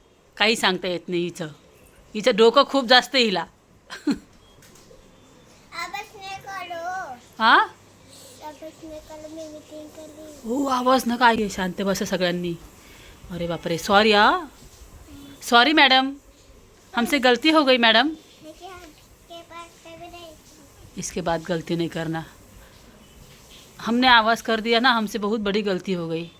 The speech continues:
Speaker 1: हमको माफ़ कर दीजिए।
Speaker 2: ठीक है, कर दूँगी।
Speaker 1: कर दू-,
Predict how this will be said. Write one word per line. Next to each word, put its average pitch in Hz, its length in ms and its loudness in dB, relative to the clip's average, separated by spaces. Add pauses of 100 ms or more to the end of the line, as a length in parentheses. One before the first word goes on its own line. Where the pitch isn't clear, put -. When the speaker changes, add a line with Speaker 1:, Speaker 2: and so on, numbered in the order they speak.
(240)
Speaker 1:
हमको 208 240 -2
माफ़ 214 380 4
कर 214 160 0
दीजिए। 170 500 -8 (240)
Speaker 2:
ठीक 339 240 -18
है, 311 80 -16
कर 311 160 -16
दूँगी। 254 640 -20
Speaker 1:
कर 226 160 -4
दू-, - 1200 -4